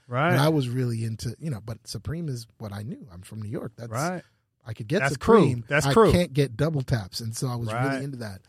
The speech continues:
Speaker 2: And so my, there's kind of probably two, um, versions of Union that are, that are mine or, like, that happened with me. One was this very strong pivot to the Japanese brands.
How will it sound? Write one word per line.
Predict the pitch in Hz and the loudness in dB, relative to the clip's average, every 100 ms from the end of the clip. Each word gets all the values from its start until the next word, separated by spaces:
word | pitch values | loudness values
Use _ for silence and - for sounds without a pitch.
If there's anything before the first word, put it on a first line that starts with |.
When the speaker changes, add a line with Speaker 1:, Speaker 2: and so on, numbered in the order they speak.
| _ _ _ | _ _ _
Speaker 2:
And | 123 120 | -6 -4
so | - 123 117 113 - - | 0 0 0 -2 -6 -12
my, | 123 139 147 160 160 156 156 - _ _ _ _ _ _ _ - | -6 0 2 4 2 2 -2 -8 _ _ _ _ _ _ _ 2
there's | 139 135 | 4 4
kind | 175 165 | 0 -2
of | 156 | 0
probably | 165 151 139 131 117 _ | -2 -2 -2 -2 -4 _
two, | - 190 180 180 175 165 _ _ _ _ - | -4 0 2 0 -2 -8 _ _ _ _ -4
um, | 131 123 117 110 110 _ _ _ _ _ _ _ _ | -2 0 -2 -4 -8 _ _ _ _ _ _ _ _
versions | 110 113 147 151 127 131 120 | -4 4 6 6 0 -4 -4
of | 127 113 | -4 -4
Union | 120 143 143 131 120 113 | -2 0 0 -2 -4 -4
that | 120 113 | -4 -4
are, | 117 | -4
that | 131 120 | -2 -2
are | 117 | -2
mine | 117 127 127 123 117 127 | -4 -4 -2 -4 -4 -6
or, | - 120 | -4 -4
like, | 120 117 - - | -2 -4 -8 -12
that | 117 | -10
happened | 110 131 131 123 117 117 _ _ _ | -6 -6 -4 -6 -6 -12 _ _ _
with | 123 117 | -10 -8
me. | 123 139 127 110 110 _ - | -6 -4 -4 -6 -10 _ -14
One | 123 147 143 | -2 0 2
was | 135 113 | 0 -2
this | 120 110 | -4 -6
very | 107 131 135 139 | -6 -4 -2 -2
strong | - 139 127 | -4 -6 -6
pivot | 117 123 117 110 | -4 -4 -4 -6
to | 113 | -8
the | 107 | -8
Japanese | 110 104 117 123 127 | -8 -8 -8 -8 -8
brands. | 107 98 95 | -10 -12 -14